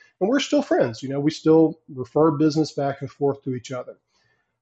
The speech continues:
But through that experience, I realized that my real passion is startups and entrepreneurs and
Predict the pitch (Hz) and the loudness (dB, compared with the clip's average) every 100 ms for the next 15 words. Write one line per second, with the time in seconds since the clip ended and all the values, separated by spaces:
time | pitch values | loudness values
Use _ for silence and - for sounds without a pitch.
0 | _ 127 151 151 - 202 262 240 202 175 | _ -2 0 0 -4 0 2 6 6 4
1 | - 156 147 147 143 143 147 156 160 156 | 0 0 2 2 0 0 2 4 6 6
2 | 147 143 - 139 127 135 143 131 139 156 | 4 0 -4 -6 -4 -2 -2 0 2 2
3 | 156 147 151 - 156 151 143 131 127 - | 2 0 0 -2 -4 -4 -6 -8 -10 -14
4 | - - 151 156 151 - - 127 127 135 | -10 0 2 4 4 2 -4 -10 -8 -8
5 | - 135 131 139 143 139 135 - 127 | -10 -8 -4 0 2 0 -4 -10 -16